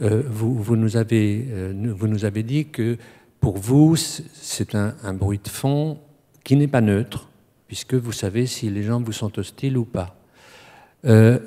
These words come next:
c'est à la fois comme cela, pour moi, qui, en tant que spectateur, euh, et c'est en même temps différemment,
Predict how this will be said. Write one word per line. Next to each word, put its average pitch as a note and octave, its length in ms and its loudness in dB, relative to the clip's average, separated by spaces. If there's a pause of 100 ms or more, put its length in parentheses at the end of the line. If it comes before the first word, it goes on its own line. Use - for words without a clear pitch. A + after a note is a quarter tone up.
(160)
c'est - 480 2 (240)
à A#2 120 6
la C3+ 100 10
fois C3+ 240 6
comme B2+ 220 2
cela, C3+ 600 0 (340)
pour A#2 180 2
moi, C3+ 260 6
qui, B2+ 220 -8 (180)
en G#2 100 -6
tant A2+ 220 4
que A2 80 -2
spectateur, A2 840 0 (480)
euh, G2+ 400 0 (200)
et B2 160 4
c'est - 300 4
en B2 80 8
même B2 240 4
temps D3 160 6
différemment, A2 760 0